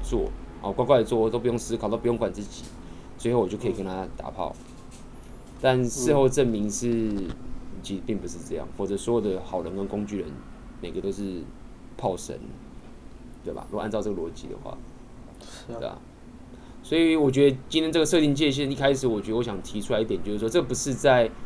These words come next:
Speaker 1: ego 之争，不是在那边 ego 说，“干，我很厉害，干嘛？我就设定界限，妈，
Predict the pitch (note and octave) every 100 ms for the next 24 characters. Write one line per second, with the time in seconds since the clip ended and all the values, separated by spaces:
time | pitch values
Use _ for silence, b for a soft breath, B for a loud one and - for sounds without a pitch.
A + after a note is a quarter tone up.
0 | - - B2 A#2+ A2+ G2+ G2 G2+ G2 F2+
1 | F2 A2+ C3+ C3 B2 A#2 A2 G#2+ G#2+ D3+
2 | A#2+ C#3 A2+ B2 B2 B2+ B2 A#2+ B2 G2
3 | A#2 C3 A#2+ A#2 A#2+ A#2 C3 C3+